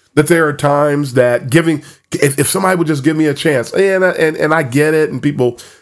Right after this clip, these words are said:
think about that stuff, but there's a lot of giving people a chance while at the same time writing off people who've actually earned it.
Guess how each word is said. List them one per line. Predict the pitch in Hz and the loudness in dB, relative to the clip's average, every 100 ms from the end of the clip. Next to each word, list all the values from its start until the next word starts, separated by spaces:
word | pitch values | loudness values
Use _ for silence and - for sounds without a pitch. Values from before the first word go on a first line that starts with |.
| - | 0
think | 180 | 2
about | 160 156 143 | 2 -2 0
that | 139 | -2
stuff, | - 135 117 - _ - | 0 0 -2 -8 _ 0
but | 143 | 4
there's | 196 190 | 4 2
a | 165 | 2
lot | 170 196 | 2 0
of | 185 110 | -2 0
giving | 131 160 160 | 0 2 0
people | 170 180 143 | 0 0 -2
a | 123 | -2
chance | - 226 180 120 - - - _ _ _ _ _ _ _ _ | 2 2 2 -2 -6 -14 -16 _ _ _ _ _ _ _ _
while | - 147 | 2 2
at | 165 165 | 2 0
the | 131 | -2
same | - 165 180 180 | 2 2 2 0
time | 165 180 220 233 233 226 _ _ _ _ _ _ _ _ _ _ _ - | 2 2 2 0 -4 -12 _ _ _ _ _ _ _ _ _ _ _ -2
writing | 120 165 175 | 2 2 2
off | 170 175 175 | 2 0 0
people | - 165 - 151 | -2 -2 0 -2
who've | 156 147 | 0 2
actually | 143 139 120 117 | 0 0 -4 -2
earned | 143 156 135 92 | 0 0 0 -4
it. | 78 | -8